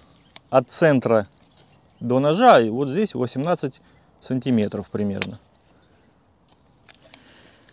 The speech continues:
А на этой косильной головке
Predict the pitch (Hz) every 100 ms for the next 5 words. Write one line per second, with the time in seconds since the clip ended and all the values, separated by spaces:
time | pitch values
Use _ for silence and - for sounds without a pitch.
0 | _ _ _ _ _ _ _ - - -
1 | _ - - - - - _ - 123 135
2 | 180 262 269 139 104 - - - _ _
3 | - - _ _ - _ _ _ _ _
4 | _ _ _ _ - - _ 113 - 117
5 | 110 107 104 117 117 107 104 -